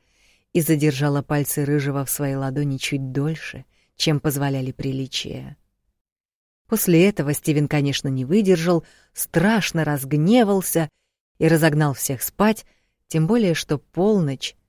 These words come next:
большие часы отзвонили уже давным-давно. Наутро он собирался извиниться, но странная парочка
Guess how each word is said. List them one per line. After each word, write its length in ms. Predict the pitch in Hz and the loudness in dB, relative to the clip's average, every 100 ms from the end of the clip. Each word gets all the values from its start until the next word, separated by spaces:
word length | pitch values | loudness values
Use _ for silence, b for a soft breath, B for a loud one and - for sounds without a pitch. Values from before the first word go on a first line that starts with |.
| _ _ _ - | _ _ _ -2
большие 540 | 156 147 - 151 139 | 0 0 -2 -2 -4
часы 420 | - 143 - 208 | -6 -8 -2 -2
отзвонили 680 | - 156 143 156 151 151 143 | -2 -6 -4 -4 -2 -2 -4
уже 240 | 139 139 | -4 -6
давным-давно. 960 | 131 123 131 208 208 139 123 123 117 127 _ _ _ _ _ _ _ _ _ _ _ - | -8 -8 -4 -4 -4 -6 -8 -10 -12 -16 _ _ _ _ _ _ _ _ _ _ _ 0
Наутро 500 | 165 208 240 - 151 | 2 4 2 0 0
он 100 | 147 | 0
собирался 680 | - 147 151 151 147 - 151 | 0 0 0 0 -2 -2 -4
извиниться, 1120 | - 143 131 135 139 156 202 - - 127 - _ _ _ _ - | -4 -4 -2 -2 -2 -2 -4 -8 -12 -12 -16 _ _ _ _ -4
но 120 | 147 | -2
странная 520 | - 202 233 226 196 | -2 0 0 2 0
парочка 600 | 151 160 160 156 - 156 | -2 -6 -6 -6 -6 -8